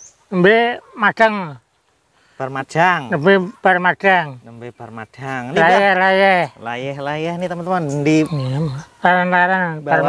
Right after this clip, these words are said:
Speaker 1: madang.
Speaker 2: pa-, bawaan pohon, pohon ini, teman-teman.
Speaker 1: Hmm.
Speaker 2: Mbah, ini dapat paketan, Mbah. Dapat
Speaker 1: Paketan apa?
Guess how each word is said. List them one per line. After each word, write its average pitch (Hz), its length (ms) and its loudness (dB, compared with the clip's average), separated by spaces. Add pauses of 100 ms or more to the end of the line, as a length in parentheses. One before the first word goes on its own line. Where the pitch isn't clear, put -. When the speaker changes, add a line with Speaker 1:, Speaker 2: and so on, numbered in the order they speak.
Speaker 1:
madang. 175 380 2
Speaker 2:
pa-, 139 80 -10
bawaan 143 260 -4
pohon, 143 300 -4
pohon 143 260 -6
ini, 147 240 -6
teman-teman. 123 380 -6 (340)
Speaker 1:
Hmm. 117 260 -10 (1040)
Speaker 2:
Mbah, 180 180 4
ini 214 120 -2
dapat 185 180 2
paketan, 214 500 0
Mbah. 202 220 2 (1500)
Dapat 135 240 2
Speaker 1:
Paketan 202 300 2
apa? 202 340 4